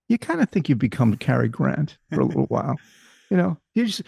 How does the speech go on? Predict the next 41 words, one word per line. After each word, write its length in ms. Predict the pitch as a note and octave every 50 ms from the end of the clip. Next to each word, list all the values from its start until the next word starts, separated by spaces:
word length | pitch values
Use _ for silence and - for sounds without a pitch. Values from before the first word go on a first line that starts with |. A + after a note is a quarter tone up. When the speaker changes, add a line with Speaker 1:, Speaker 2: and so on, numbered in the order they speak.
| - - -
Speaker 1:
until 220 | G3+ - C4+ C4
you 100 | A3+ G3+
walk 240 | F3+ G3 F#3+ - -
in 80 | D#3+
front 180 | - - D#3 C3+
of 60 | A#2+
a 80 | B2+ B2
mirror, 360 | B2 B2 A2+ G#2+ G#2+ A#2 B2
I, 1120 | B2+ C3 C3+ C#3 D3+ E3 - _ _ - E3 - _ _ _ _ _ _ _ _ - -
um, 400 | D3+ C#3 C#3+ C#3 C3+ C#3 D3+ F#3+ - _
you 100 | - D3
think 240 | - - B3 G3 -
you're 260 | F3 D#3+ D3+ C3 B2+ - _ _ _ _ _ _ _ _ _ _ _ _ _ _ _ _
pretty 160 | - G3 C#3+
sophisticated. 840 | A2 - - A2+ - C3+ A#2 - - - - - - - - - - _ _ _ _ _ _ _ _ _ _ _ _ _ -
And 280 | F3+ F3+ F3 F3 - - _ _ _ _
Burt 300 | - C#4+ D4+ - - _
Bacharach 800 | - F#3 F3+ F#3+ F#3 - - C3 G#2+ G#2 - - _ - - - _ _ _ _ _ _ _ _ _ _ _ _ _ _ -
made 480 | D3+ E3 F3+ F3+ F3+ F3 D3+ E3 - -
you 120 | F3 D3+
th-, 120 | - - - _ _ _ _ -
as, 200 | F3+ F#3+ D#3 - _ -
as 160 | D#3+ D#3 E3+
a 60 | E3
songwriter, 920 | D#3 - - - - - G#3+ G#3 G3 F3+ D#3+ D3 A#2 G#2+ G2+ D2+ D#2 D2+ - _ _ _ _ _ _ _ _ _ _ _ _ _ _ _ _ _ _ _ _ -
made 340 | D#3+ D#3+ E3+ F3+ E3+ - -
you 60 | E3
feel 320 | - - - A3+ A#3 G#3+
like 240 | F3 F3 E3+ C3 -
you 80 | D#3+ C#3+
were 100 | D3+ D#3
a 60 | C#3+
more 280 | C3+ D#3 D3+ D3+ D3 C#3+
sophisticated 960 | - - - - - - D3+ C3 - - - B2 - C#3 C3 A#2+ A2+ G#2 C3
listener 400 | B2+ B2+ B2 - - - A#2+ G#2+
than 200 | G#2 B2+ A#2 A2+
you 80 | A2+
had 120 | A2+ G2 -
thought 220 | - C#3+ C3 - -
you 120 | B2 A2+
were 340 | G2+ A2+ A#2 A#2 A2 G#2